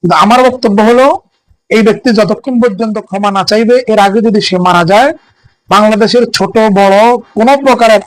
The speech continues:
আলেম এই ব্যক্তির জানাজায় শরীক হওয়া তো দূরের কথা, ওর জানাজার নামাজে না, জানাজার নামাজ পড়া তো দূরের কথা, ওর জানাজার নামাজে কেউ শরীক হব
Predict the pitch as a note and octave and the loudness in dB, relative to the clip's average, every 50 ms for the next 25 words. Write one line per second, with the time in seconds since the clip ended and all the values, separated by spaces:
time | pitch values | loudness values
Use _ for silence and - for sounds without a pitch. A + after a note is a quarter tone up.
0 | - F#3+ F#3+ G3 G#3 G#3 F3 B2+ G#2 F#2 - _ _ _ _ _ - - G#3 G#3 | -2 -2 0 2 2 0 0 -2 -8 -12 -14 _ _ _ _ _ -2 0 0 2
1 | G3+ F#3 F#3 - G3 F3 E3+ D#3 F#3 F#3+ F#3+ F#3+ F#3+ F#3+ G#3+ G#3+ A3+ A#3+ C4+ - | 2 0 -2 -2 -2 -2 -2 0 0 0 0 0 0 2 2 2 2 2 0 -4
2 | _ _ _ _ _ _ _ - - G3 A3 A#3+ A3+ A3+ - A#3 B3 B3+ A#3+ C4+ | _ _ _ _ _ _ _ -6 -2 0 0 0 0 0 0 0 0 2 2 2
3 | C4 G#3 F3+ A3 A3 A3 G3+ F#3+ - A#3 A#3+ G3 B3 B3+ B3+ C4 C4+ B3+ _ - | 0 0 2 2 2 2 2 0 0 0 0 0 2 2 2 0 -2 -4 _ -6
4 | G#3 G3+ F3 D#3 G3 G3+ G#3 G#3 G3+ F#3+ G#3 G3+ G3 G3 F#3+ F#3+ F#3+ F#3+ F3 F3+ | -4 -2 -2 0 0 0 2 2 0 0 0 -2 0 -2 -2 0 0 -2 0 0
5 | F#3+ F#3+ F#3 F#3 - _ _ _ _ _ _ _ _ _ - E3 F#3+ G3+ G3 F#3+ | -2 -2 -2 -4 -8 _ _ _ _ _ _ _ _ _ -6 -2 0 0 0 2
6 | G3+ G#3 A3 A3 A3 A#3+ A#3 A#3 A3+ A3+ A3 - - - - A3 A#3 B3+ B3 C#4+ | 2 0 0 0 0 0 0 2 2 2 0 -2 -2 -2 0 2 2 2 2 2
7 | C#4 B3 B3 A3+ G3+ F#3+ E3 F#3+ E3+ F3 G#3 A3+ A#3 G#3 G3+ E3+ F#3 F#3+ G3 G3 | 0 2 2 0 0 0 -2 -2 0 2 2 2 2 2 0 0 0 0 0 0
8 | F#3 F#3+ F3+ F3+ F3+ F3+ F#3 G3 F#3+ G#3 G3+ G#3 G#3 - - - G3 G#3+ G#3+ G#3+ | 0 0 0 0 0 0 0 -2 -2 -2 -2 -2 -2 -2 -2 -2 -2 -2 -2 -2
9 | - - F#3+ | -2 -4 -2